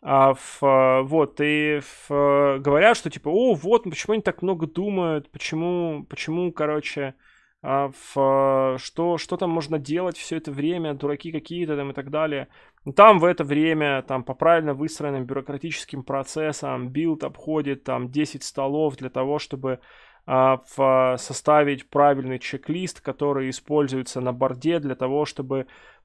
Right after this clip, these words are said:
а, быть в состоянии правильно и аргументированно защитить бюджет на данный проект. Но кто же об этом думает? То есть кто, все, все почему-то тоже ещё при мнении, что, а,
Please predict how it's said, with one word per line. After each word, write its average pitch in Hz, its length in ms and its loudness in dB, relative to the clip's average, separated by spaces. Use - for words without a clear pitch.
а, 131 480 -2
быть 143 340 -4
в - 60 -16
состоянии 143 720 -2
правильно 139 460 0
и 131 40 -2
аргументированно 131 800 -4
защитить 127 500 -6
бюджет 131 440 -4
на 123 80 -2
данный 123 360 0
проект. 120 520 -8
Но 190 100 0
кто 294 140 2
же 202 80 4
об 170 80 0
этом 156 260 2
думает? 123 560 -2
То 170 80 0
есть 165 160 0
кто, 196 320 4
все, - 220 2
все - 160 0
почему-то 226 340 -8
тоже 208 200 -2
ещё - 160 -6
при 160 140 -4
мнении, 214 340 -2
что, 151 420 -2
а, 147 260 2